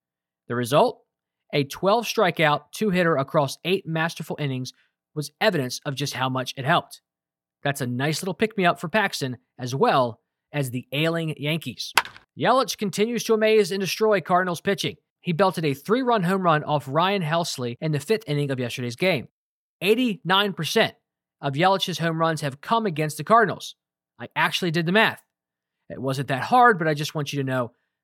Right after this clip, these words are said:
that I'm diligent. Again, according to E S P N, a Los Angeles Dodgers fan sued the team on Tuesday, alleging he was roughed up by security guards and broke an ankle during a game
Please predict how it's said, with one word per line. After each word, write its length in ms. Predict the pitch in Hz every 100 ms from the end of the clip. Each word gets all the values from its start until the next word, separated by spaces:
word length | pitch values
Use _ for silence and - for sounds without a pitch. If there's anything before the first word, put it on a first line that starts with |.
| _
that 120 | - 131
I'm 120 | 127
diligent. 440 | 190 185 135 110 _ - -
Again, 340 | 143 247 156
according 300 | 131 180 160
to 100 | 147
E 60 | 170
S 120 | 151
P 140 | 190
N, 120 | 180
a 120 | 139 156
Los 400 | 147 214 254 -
Angeles 480 | 208 214 202 185
Dodgers 460 | 135 160 185 190 175
fan 440 | - 175 147 120 -
sued 380 | - 180 233
the 60 | 233
team 280 | - 180 165
on 100 | 160
Tuesday, 500 | - 226 160 123 117
alleging 500 | 165 160 254 190 147
he 120 | 139 165
was 200 | 151 127
roughed 260 | 220 226
up 140 | 180 -
by 100 | 170
security 460 | - - 190 160
guards 300 | 139 131 127
and 140 | 151 135
broke 280 | 156 170
an 80 | 185
ankle 320 | 147 147 156
during 260 | 135 139 139
a 60 | 127
game 340 | 135 123